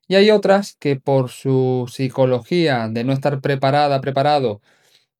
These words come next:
para afrontar este tipo de cosas y que luego le genere más hambre y eso le haga, mm, hacerlo peor todavía, pues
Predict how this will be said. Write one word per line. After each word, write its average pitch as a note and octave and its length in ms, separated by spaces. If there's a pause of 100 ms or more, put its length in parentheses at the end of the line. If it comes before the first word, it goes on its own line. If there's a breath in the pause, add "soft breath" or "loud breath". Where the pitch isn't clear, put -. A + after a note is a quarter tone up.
(120)
para B2 200
afrontar A#2+ 420
este C#3+ 140
tipo C#3 240
de C3 120
cosas C#3 380
y A#2 80
que A2+ 140
luego B2+ 220
le B2+ 100
genere B2+ 280
más B2 180
hambre C3 380
y A2+ 120
eso A#2+ 160
le B2 120
haga, B2 420
mm, B2 360 (100)
hacerlo B2 500
peor B2 280
todavía, C3 520
pues G#2 400